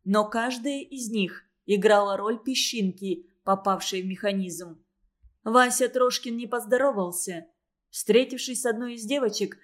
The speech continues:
на улице, он будто бы отвернулся, чтобы не здороваться, и стал читать вывески. В стенгазете появляется карикатура. «На то и грамота есть, надо вывески прочесть».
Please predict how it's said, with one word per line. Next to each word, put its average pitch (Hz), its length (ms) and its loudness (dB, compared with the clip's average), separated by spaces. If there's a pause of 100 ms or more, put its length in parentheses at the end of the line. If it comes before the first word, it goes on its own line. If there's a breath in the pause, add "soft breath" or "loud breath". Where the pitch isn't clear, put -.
(160 soft breath)
на 202 160 2
улице, 214 560 0 (140 loud breath)
он 220 260 2
будто 247 320 0
бы 214 140 0
отвернулся, 240 920 -4
чтобы 220 320 -2
не 226 140 -4
здороваться, 208 760 -2 (220 loud breath)
и 294 100 -4
стал 277 320 0
читать 262 380 -2
вывески. 202 760 -2 (380)
В - 80 -12
стенгазете 220 920 0 (200)
появляется 196 680 2
карикатура. 196 840 -6 (600)
«На 220 200 6
то 277 200 -2
и 269 120 -4
грамота 269 500 0
есть, 190 560 -2 (160)
надо 220 400 4
вывески 226 520 -2
прочесть». 185 800 -4